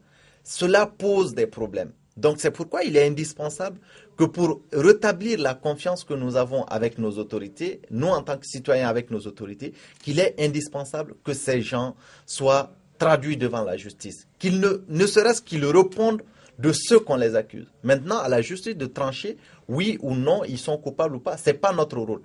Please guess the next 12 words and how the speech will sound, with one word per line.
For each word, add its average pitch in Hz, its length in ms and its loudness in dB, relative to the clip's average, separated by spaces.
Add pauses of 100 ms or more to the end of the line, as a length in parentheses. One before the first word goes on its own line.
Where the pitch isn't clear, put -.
Mais 120 140 0
tout 247 160 -6
ce - 100 -8
que 214 120 0
nous 151 140 -2
souhaitons, 131 500 -4 (340)
c'est 165 200 4
que 196 200 2
justement, 185 520 -2 (120)
les 147 160 4
personnes 202 420 -4
incriminées 139 560 -8